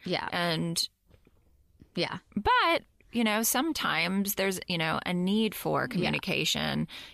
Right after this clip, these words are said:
Speaker 2: You know, sometimes people do get divorced.
Speaker 1: Yes, of course.
Speaker 2: And, like,
Speaker 1: And you
Speaker 2: my
Speaker 1: have
Speaker 2: parents
Speaker 1: kids or
Speaker 2: are
Speaker 1: whatever, yeah.
Speaker 2: absolutely friendly with each
Speaker 1: Yes,
Speaker 2: other,
Speaker 1: yeah.
Speaker 2: you know, and, and they do have
Speaker 1: Mm-hmm.
Speaker 2: connection with, connection with each other b-, because of me and my
Speaker 1: Yeah.
Speaker 2: sister,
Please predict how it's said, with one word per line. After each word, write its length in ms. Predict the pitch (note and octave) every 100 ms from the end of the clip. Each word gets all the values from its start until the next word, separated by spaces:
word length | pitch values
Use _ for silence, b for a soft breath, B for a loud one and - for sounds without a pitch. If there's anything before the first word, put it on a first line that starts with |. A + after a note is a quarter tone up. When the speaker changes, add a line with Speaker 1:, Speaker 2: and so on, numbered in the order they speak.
| -
Speaker 2:
You 100 | E3+
know, 100 | E3
sometimes 420 | F#3 G3 F#3 E3+
people 220 | - D#3+ D#3+
do 180 | E3
get 180 | D#3 D3
divorced. 760 | D#3+ D3 C#3 A#2+ D3 - - -
Speaker 1:
Yes, 380 | C4 D4+ G3 -
of 180 | - -
course. 200 | - G3
Speaker 2:
And, 80 | D#3
like, 80 | F3+
Speaker 1:
And 60 |
you 60 | F#3+
Speaker 2:
my 60 |
Speaker 1:
have 100 | A3
Speaker 2:
parents 380 | A3 F#3 - A3
Speaker 1:
kids 20 |
or 40 | G#3
Speaker 2:
are 180 | D3+ C#3
Speaker 1:
whatever, 120 | -
yeah. 80 | D#3+
Speaker 2:
absolutely 420 | D#3+ F3+ D#3+ D#3+
friendly 640 | D3+ - D#3+ D#3+ D3 C#3 -
with 160 | -
each 260 | E3+ D3 -
Speaker 1:
Yes, 80 | -
Speaker 2:
other, 340 | D3 E2+ F2
Speaker 1:
yeah. 220 | E3+ - F3+
Speaker 2:
you 120 | - E3
know, 200 | D#3 D#3
and, 380 | D3 D3 D3+ - - -
and 300 | D#3+ D#3 D#3
they 180 | E3 E3
do 300 | D#3 D#3 D#3+
have 240 | D#3 D3+
Speaker 1:
Mm-hmm. 460 | G#3+ G#3 F#3 F3+ G3+ - _
Speaker 2:
connection 580 | - C4+ A3 - - D#3
with, 220 | D3+ D3+ - - -
connection 400 | G#3 F3 - D#3
with 120 | D#3
each 120 | D3+
other 240 | D3 D#3 D3+
b-, 180 | D#3 - F#3
because 300 | D#3 E3+ C#3
of 60 | C#3
me 420 | C#3+ D#3 C#3 D3
and 120 | C#3+
my 60 | G#3+
Speaker 1:
Yeah. 140 | G#3+
Speaker 2:
sister, 560 | F3+ - - C3+ C#3+